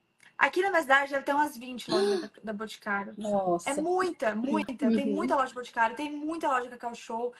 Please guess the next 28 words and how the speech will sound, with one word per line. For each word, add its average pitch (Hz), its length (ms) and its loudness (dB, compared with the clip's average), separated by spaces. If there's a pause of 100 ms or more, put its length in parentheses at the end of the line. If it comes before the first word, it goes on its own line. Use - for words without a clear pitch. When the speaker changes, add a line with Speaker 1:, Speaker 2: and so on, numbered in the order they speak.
(240)
Speaker 1:
Loja 302 320 2
da 294 100 0
Natura, 285 360 0
acho 294 100 -6
que - 60 -20
tem 285 120 -10
quatro 320 360 2
ou 320 60 -6
cinco. 262 600 -12 (500)
E 285 680 -10 (360)
qual 381 180 6
que 403 80 0
é 415 40 4
o - 20 4
meu 330 100 2
diferencial? 277 600 2
São 415 240 4
os 539 60 -4
presentes. 254 580 -4 (260)
Porque 330 200 2
eles 392 140 8
não 427 140 4
podem 403 360 4
fazer 269 240 0
isso, 202 260 -2
eles 240 120 -4
não 330 140 -4
podem. 302 500 4